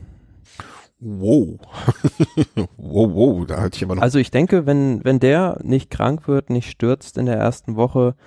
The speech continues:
Speaker 2: fährt er auf jeden Fall in die Top ten. Das ist ein
Speaker 1: Mhm.
Speaker 2: realistisches Ziel. Also man sieht da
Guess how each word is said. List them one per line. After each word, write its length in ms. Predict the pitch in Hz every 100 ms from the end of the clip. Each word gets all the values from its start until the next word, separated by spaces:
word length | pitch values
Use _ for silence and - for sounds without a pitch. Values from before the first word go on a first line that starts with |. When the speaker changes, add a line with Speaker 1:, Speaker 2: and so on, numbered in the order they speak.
| - _ -
Speaker 2:
fährt 220 | - 110
er 60 | 92
auf 140 | 98
jeden 140 | 120 123
Fall 180 | 120 110
in 120 | 113
die 80 | 107
Top 260 | - -
ten. 320 | - 113 143 131
Das 160 | 107 -
ist 80 |
ein 80 | 107
Speaker 1:
Mhm. 60 | 107
Speaker 2:
realistisches 680 | 104 110 - 120 - 113 -
Ziel. 340 | 120 139 - _ - -
Also 280 | - 104 110
man 360 | 107 - 104 107
sieht 220 | 120 -
da 480 | 117 113 110 107